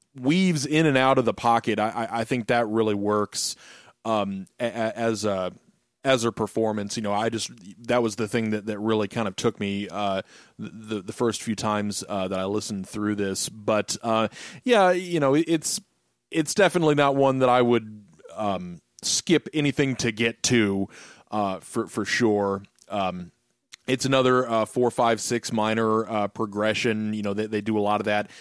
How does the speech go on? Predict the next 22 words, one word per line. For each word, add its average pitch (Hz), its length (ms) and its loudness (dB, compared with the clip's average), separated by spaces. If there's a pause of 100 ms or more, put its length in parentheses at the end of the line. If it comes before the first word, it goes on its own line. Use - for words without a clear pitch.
(120)
That's, - 220 -6
that's 110 360 -6
a 117 60 -2
very 120 240 4
common 113 300 -4
progression, 104 500 -2
you 104 60 -4
know, 101 200 -2
in 98 220 -8 (100)
all 107 220 2
of 98 100 -4
pop 113 240 0
music. 101 460 -2
But, 101 300 0
uh, 95 220 -2 (340)
I, 98 180 -6
I've, 101 180 -6
I've 98 180 -4
definitely 104 320 -2
noticed 101 340 -2
it 92 40 -10
here. 104 240 0